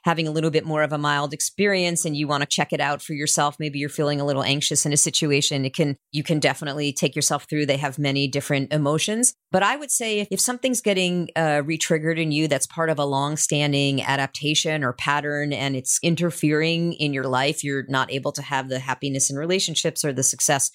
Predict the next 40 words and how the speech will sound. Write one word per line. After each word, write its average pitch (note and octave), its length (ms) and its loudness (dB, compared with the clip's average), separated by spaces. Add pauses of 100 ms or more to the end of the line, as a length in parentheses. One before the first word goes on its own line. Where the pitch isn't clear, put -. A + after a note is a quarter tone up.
(320)
in E3 160 4
your D3+ 160 0
work, D#3 360 0
then F#3+ 260 -2
I, G3+ 160 2
I A3+ 120 -2
would A#3 120 -6
definitely F3+ 360 -2
seek D#3+ 260 -2
out D3+ 180 0
a C#3 60 -8 (160)
professional F3+ 520 0
who D3+ 200 -2
can C3+ 340 -2 (180)
help D#3+ 400 0
you, C3+ 440 0 (180)
shepherd D#3 460 0
you C3+ 240 -4
through C#3+ 220 -2
this C3 140 2
process, B2+ 460 -2
create D3 320 2
a C#3 40 -2
sense C#3 320 0
of B2+ 160 -4
safety C#3 760 0
and C3 120 -4
continuity C3 1000 0
in C3 120 0
your B2 140 0
narrative, B2+ 720 0
and B2 260 -4 (300)
work D#3 260 2
it C3+ 80 -4
out C#3 260 -2
really B2+ 300 -4
at B2+ 160 0
its - 460 -4
foundational C#3 560 0
level. C#3 340 -4